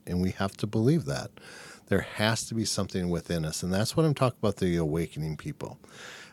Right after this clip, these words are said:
Um, I get a lot of awakening people that come into my office and, and say, "What the hell's going on? Am I going crazy? Am I going nuts? What's happening to me?" And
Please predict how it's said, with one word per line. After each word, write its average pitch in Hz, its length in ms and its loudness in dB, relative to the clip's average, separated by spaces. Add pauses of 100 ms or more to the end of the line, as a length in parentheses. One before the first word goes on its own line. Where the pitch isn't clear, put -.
Um, 85 300 0 (100)
I 120 160 4
get 131 180 4
a 90 40 2
lot 78 240 2
of 80 160 -6
awakening 82 400 -4
people 76 240 -8
that 76 140 -4
come 90 180 -2
into 87 260 -2
my 82 300 0 (180)
office 80 540 -2
and, 87 160 -2
and 85 220 -4
say, 82 360 -4
"What 80 320 -8
the - 80 -14
hell's 80 260 -8
going 78 240 -2
on? 76 220 -4
Am 78 120 -2
I 80 80 -2
going 85 300 0
crazy? 98 680 6 (420)
Am 95 80 4
I 90 100 4
going 87 380 4
nuts? 101 420 4 (440)
What's 101 240 2
happening 87 640 2
to - 160 -2
me?" 71 240 -4 (600)
And 104 500 2